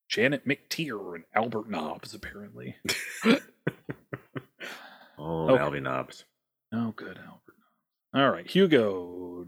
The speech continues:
Speaker 1: loses Best Screenplay, John Logan, to The Descendants. Uh, I gotta go down here to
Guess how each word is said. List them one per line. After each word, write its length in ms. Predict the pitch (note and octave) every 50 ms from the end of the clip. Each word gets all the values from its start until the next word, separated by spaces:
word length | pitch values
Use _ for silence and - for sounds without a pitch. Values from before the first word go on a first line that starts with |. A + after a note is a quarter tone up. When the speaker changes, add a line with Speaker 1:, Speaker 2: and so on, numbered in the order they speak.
| F2+ F#2+ G2+ - _ -
Speaker 1:
loses 520 | A#2+ A2+ A2+ A2+ G#2 G#2 G2+ F#2+ F#2 - - _ _
Best 300 | D#3 D#3+ D#3 - - -
Screenplay, 1040 | - - - - E3+ G3+ A#3 D4 C#4+ - - - - - - F#2+ G2 B2 F#3 G3 - - _ -
John 320 | - - G#2 G2 G2+ G2+ G#2
Logan, 500 | G#2 G2+ A2 A2 C3 D3 E3+ G3 G3+ - - _ _ _ _ - - - - - _ _ _ _ _
to 280 | - - A#2+ G#2 G2+ G2+
The 140 | G2 - G#2
Descendants. 800 | - B2 - - D#3+ D#3+ E3 F#3 G#3 G#3+ - - - - - - - _ _ _ _ _ _ _ _
Uh, 380 | A2+ A2 G#2+ G#2+ G#2+ G#2 G#2+ A2+
I 40 | A#2 A2+
gotta 160 | A2+ A2 -
go 100 | - - A#2
down 220 | A2+ A2+ A2+ G#2+
here 260 | - - - D#3+ F3 F#3+ F#3 - - - F#3 F3+ F3 F3 E3+ E3 D#3 - -
to 1300 | - - D#3 D#3+ D#3+ D3 C#3 C3 B2+ - - A2 G#2+ G2+ G2 F#2 F2+ F2 F2 E2+ E2+ E2+ E2+ E2+ F2+